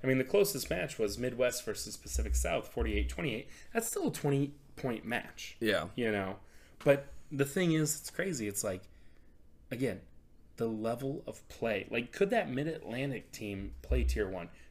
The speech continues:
Speaker 1: Could the Rocky Mountain Peaks team play Tier one?
Speaker 2: Mm.
Speaker 1: I mean, there's women on each one of those U twenty-three teams that's going to play for the U S A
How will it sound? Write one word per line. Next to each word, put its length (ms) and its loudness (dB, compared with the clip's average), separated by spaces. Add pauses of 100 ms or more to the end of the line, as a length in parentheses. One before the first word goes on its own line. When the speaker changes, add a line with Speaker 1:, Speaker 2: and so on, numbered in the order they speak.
Speaker 1:
Could 140 0
the 80 2
Rocky 320 0
Mountain 260 -2
Peaks 300 -4
team 260 -6
play 280 -2
Tier 260 -2
one? 240 -2 (640)
Speaker 2:
Mm. 240 -2 (180)
Speaker 1:
I 60 2
mean, 380 0 (200)
there's 640 2
women 540 2
on 320 -4
each 300 -4
one 140 -2
of 60 -2
those 200 -2
U 120 -6
twenty-three 480 -6
teams 280 -6
that's 240 -6
going 400 -4
to 140 -8
play 480 -4 (380)
for 180 4
the 100 -2
U 160 2
S 220 2
A 320 0